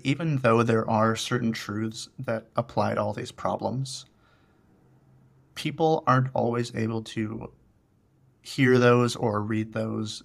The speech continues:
and understand how that fits into their unique situation.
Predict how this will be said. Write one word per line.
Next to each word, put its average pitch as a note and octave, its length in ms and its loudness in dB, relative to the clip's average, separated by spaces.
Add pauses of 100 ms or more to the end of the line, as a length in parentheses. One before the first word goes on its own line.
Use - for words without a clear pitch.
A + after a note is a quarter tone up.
(120)
and G#2 300 -10 (840)
understand A#2 680 0
how - 180 2
that G#2 160 2
fits - 320 -12
into G#2+ 140 -10
their G2 120 -6
unique G2+ 300 -6
situation. A#2 720 -8